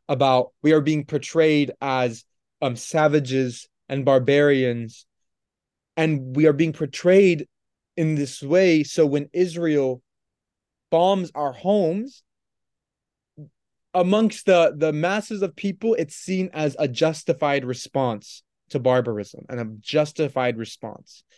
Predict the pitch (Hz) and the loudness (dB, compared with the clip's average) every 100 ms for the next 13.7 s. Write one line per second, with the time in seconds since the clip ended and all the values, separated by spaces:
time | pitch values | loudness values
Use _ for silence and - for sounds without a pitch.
0 | _ - 135 113 107 _ _ - - 131 | _ -4 -2 -2 -4 _ _ -10 -2 0
1 | 113 110 107 _ _ - 135 113 - - | 0 -4 -8 _ _ -4 -2 -2 -6 -16
2 | - _ _ _ _ _ - 127 131 117 | -20 _ _ _ _ _ -14 -4 0 0
3 | 107 - _ _ _ - 131 139 - _ | -4 -12 _ _ _ -6 -2 -2 -2 _
4 | - 175 190 220 214 202 190 185 - 160 | 0 0 2 2 4 4 2 0 0 -2
5 | - 165 147 135 - 127 - 131 127 - | -2 -6 -6 -8 -12 -8 -2 -2 -4 -16
6 | _ _ _ - 156 135 110 - _ _ | _ _ _ 0 4 4 2 -6 _ _
7 | _ _ _ _ _ _ _ _ _ _ | _ _ _ _ _ _ _ _ _ _
8 | _ _ _ _ _ _ - 156 170 202 | _ _ _ _ _ _ -8 -4 -2 0
9 | 202 202 208 208 185 185 196 180 165 - | 2 2 2 2 0 -2 -4 -4 -6 -8
10 | 131 - 185 202 _ _ - - 180 180 | -4 0 0 -2 _ _ -20 0 4 6
11 | 208 214 202 _ _ _ _ _ 185 165 | 6 2 -2 _ _ _ _ _ 0 4
12 | 196 196 170 156 151 151 147 139 151 127 | 4 4 2 0 0 0 0 -2 -6 -8
13 | 123 131 120 135 123 110 110 | -10 -12 -2 0 0 -4 -14